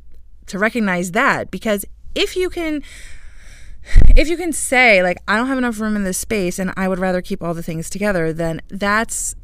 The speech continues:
better from an organizational standpoint. So it's better for you to have a craft closet outside of,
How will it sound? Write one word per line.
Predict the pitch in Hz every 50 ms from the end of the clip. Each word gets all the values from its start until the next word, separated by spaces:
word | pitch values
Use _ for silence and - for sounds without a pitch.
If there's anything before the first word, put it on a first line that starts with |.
| -
better | 185 165 - - 214 233 220 185 170 165 165 165
from | - - 180 180
an | - -
organizational | - 180 185 185 180 170 165 143 156 - 165 170
standpoint. | 175 - - 220 214 202 - - 131 123 - - -
So | - 208
it's | 214 202 190
better | - 247 254 277 302 302
for | - - 269
you | 233 214 214 208 208 202 202 202 - - - - - - - - - -
to | - 214 196
have | 202 202 190 190 185 185 185 180 180 202
a | - 190
craft | - - 226 208 208 208 208 214 - - - - -
closet | - - - 220 226 240 226 202 190 185 185 185 - - -
outside | 196 202 202 208 208 - - - 214 208 214 202 196 185 185 190 185 - -
of, | - 175 175 175 170 175 170 170 180